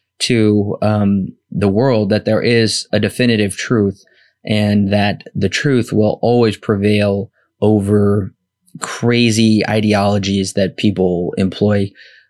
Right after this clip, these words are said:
through the moral relativism of, like, Ra's al Ghul, for instance. So I really enjoyed rediscovering this movie. I hadn't watched it in a long time. It was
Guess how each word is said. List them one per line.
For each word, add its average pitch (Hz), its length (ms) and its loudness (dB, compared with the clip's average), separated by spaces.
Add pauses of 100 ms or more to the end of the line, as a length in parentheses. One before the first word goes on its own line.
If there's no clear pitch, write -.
(260)
through 127 220 0
the 113 100 4
moral 120 300 4
relativism 101 920 0
of, 92 160 -8
like, 98 180 -2
Ra's 98 260 -2
al 92 120 -2
Ghul, 95 260 -2
for - 180 -4
instance. 95 480 -4
So 110 180 -2 (500)
I 156 540 0 (100)
really 160 320 2
enjoyed 107 540 0
rediscovering 117 760 0
this 117 180 -2
movie. 120 220 2
I 107 40 -2
hadn't 107 240 -2
watched 107 360 -2
it 113 200 2
in 107 120 -2
a 104 60 0
long 107 300 0
time. 117 520 0
It 104 160 -2
was 107 460 0